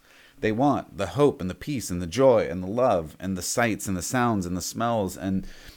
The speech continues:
and the feels of Christmas, but without Jesus. They just want to have Christmas because Christmas is nice. But it's empty. Just like a fire in the fireplace without the fire is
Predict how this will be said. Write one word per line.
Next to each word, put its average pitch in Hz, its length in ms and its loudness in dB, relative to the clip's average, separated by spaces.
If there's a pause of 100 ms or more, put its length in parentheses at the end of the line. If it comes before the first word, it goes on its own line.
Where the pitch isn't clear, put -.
and 101 320 0
the 95 80 0
feels 117 880 2 (180)
of 104 180 -2
Christmas, 92 680 -2 (640)
but 98 140 2
without 82 340 2
Jesus. 80 600 -4 (280)
They 98 100 -2
just 95 200 -4
want 92 180 0
to 80 60 -4
have 92 360 0
Christmas 90 440 -4
because 87 360 -4
Christmas 90 540 -4
is 80 220 -6
nice. 85 460 -8 (1080)
But - 300 2 (120)
it's - 400 -6
empty. 147 560 -6 (160)
Just 82 220 -8
like 101 160 0
a 92 60 2
fire 98 440 0
in 95 100 2
the 82 80 -2
fireplace 90 520 2
without 92 240 2
the 78 80 -8
fire 90 420 4
is - 400 -8